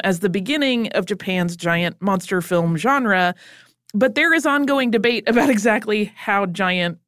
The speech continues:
this monster was, uh, and the size of the gorilla involved. There are some people who believe he was actually a giant monster in terms of scale in the film, uh, but others suggest that it was actually kind of just a,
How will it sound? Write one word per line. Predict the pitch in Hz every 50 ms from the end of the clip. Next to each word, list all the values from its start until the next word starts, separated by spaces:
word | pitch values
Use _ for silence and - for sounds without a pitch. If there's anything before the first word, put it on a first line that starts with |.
| _ _ _
this | 190 185 175 175 165 -
monster | 185 165 165 160 - - 165 160
was, | 160 165 165 156 147 147 151 151 - - _ - - - - _ -
uh, | 185 175 160 160 156 - -
and | 175 165
the | 170
size | 170 - - 175 202 285 254 190
of | 202 180
the | 175 190
gorilla | 165 170 170 175 180 170 170 156
involved. | - 170 160 151 160 151 143 135 139 - - 185 - - - - - _ -
There | 185 180 180 185 185 190 185 143
are | - 196 202 208
some | - - 254 254
people | 269 240 226 247
who | 254 226
believe | 208 196 208 208 214 220 220 214 214
he | - 214 214 202
was | 180 190 185
actually | 190 180 185 185 - - 196 190 190 185 -
a | 110 185
giant | 170 180 170 175 190 214 196
monster | 175 165 160 160 - - 170 170 190 233
in | 233 208 175 175
terms | - 190 175 175 160
of | 165 156
scale | - - - 156 160 165 170 170
in | 165 175
the | 202
film, | 208 - 151 139 143 147 160 - - - - - - _ -
uh, | 202 190 185
but | 180 165 202 196 -
others | 214 233 262 285 262 254 254 -
suggest | - 294 247 - - 226 208 196 - -
that | 208 190 190
it | 156
was | 208 202 226
actually | 220 233 - - - 196 - - - _
kind | - - 226 214 202
of | 185
just | 165 180 208 185 - 208
a, | 190 160 139